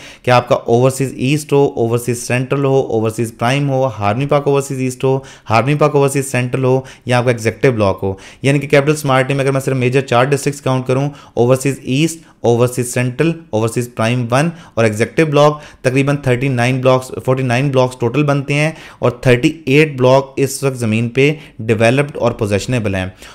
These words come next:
उन तमाम ब्लॉक्स के मेंबर्स को सोसाइटी ने, जिन पे लेट पेमेंट की फॉर्म में जिन मेंबर्स ने सरचार्जेस लगाए थे, तो सेल्स पार्टनर की तरफ से सोसाइटी से एक रिक्वेस्ट की गई थी कि हमारे तमाम मेंबर्स जो specifically एटी परसेंट ओवरसीज़ हैं,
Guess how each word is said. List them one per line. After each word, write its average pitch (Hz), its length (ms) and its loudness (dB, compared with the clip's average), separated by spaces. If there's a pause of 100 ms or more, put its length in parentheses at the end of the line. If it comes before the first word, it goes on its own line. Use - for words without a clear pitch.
(140)
उन 160 140 4
तमाम 151 480 2
ब्लॉक्स 135 340 4
के 139 100 -2
मेंबर्स 123 400 0
को 131 140 0
सोसाइटी 113 380 -2
ने, 123 140 -2
जिन 120 140 -2
पे 120 120 -2 (160)
लेट 131 220 0
पेमेंट 131 240 -2
की 120 120 -10
फॉर्म 113 220 -2
में 120 160 -2
जिन 113 100 -6
मेंबर्स 110 420 -2
ने 127 200 -2 (300)
सरचार्जेस 113 440 2
लगाए 131 260 4
थे, 135 220 2
तो 131 520 -2 (200)
सेल्स 156 300 4
पार्टनर 131 340 2
की 135 60 -2
तरफ 127 180 0
से 131 100 -2
सोसाइटी 120 380 0
से 127 300 -4
एक 127 300 0 (140)
रिक्वेस्ट 127 360 0
की 135 140 0
गई 123 180 2
थी 139 300 -2 (240)
कि 113 60 -2
हमारे 110 320 2
तमाम 131 320 0
मेंबर्स 120 360 0
जो 123 160 -4
specifically 123 640 -2 (120)
एटी 131 220 -2
परसेंट 131 300 -4
ओवरसीज़ 127 540 0
हैं, 165 200 0